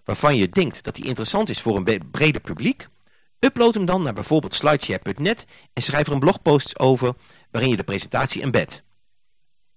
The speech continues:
Podcasts. Soms is het gemakkelijker om over zaken te spreken dan erover te schrijven. Neem het dan op, zet het om naar M P drie en plaats het online. Je kunt vaak al heel laagdrempelig beginnen met een podcast.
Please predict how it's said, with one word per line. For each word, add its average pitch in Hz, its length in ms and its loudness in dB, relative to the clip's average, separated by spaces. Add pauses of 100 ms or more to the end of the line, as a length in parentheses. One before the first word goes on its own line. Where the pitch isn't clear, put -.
(160)
Podcasts. - 680 2 (160)
Soms 294 260 2
is 254 100 2
het 165 120 -2
gemakkelijker 175 500 -4
om 131 100 -10
over 98 240 -2
zaken 98 360 -6
te - 100 -12
spreken 143 500 0 (200)
dan - 140 -4
erover 131 260 6
te 147 80 -4
schrijven. 92 520 -2 (480)
Neem 104 200 -4
het 101 80 -6
dan 117 160 -6
op, 214 260 2 (120)
zet 101 200 -4
het 95 140 -8
om 110 140 -4
naar 110 160 -4
M 127 100 -2
P 151 160 -2
drie 247 300 -4
en 196 120 -4
plaats 208 260 2
het 202 120 -2
online. 101 360 -2 (600)
Je 156 100 -10
kunt 196 160 0
vaak 254 240 0
al 165 80 0
heel 156 200 2
laagdrempelig 175 560 0
beginnen - 280 -6
met 90 100 -4
een - 60 -12
podcast. - 640 -8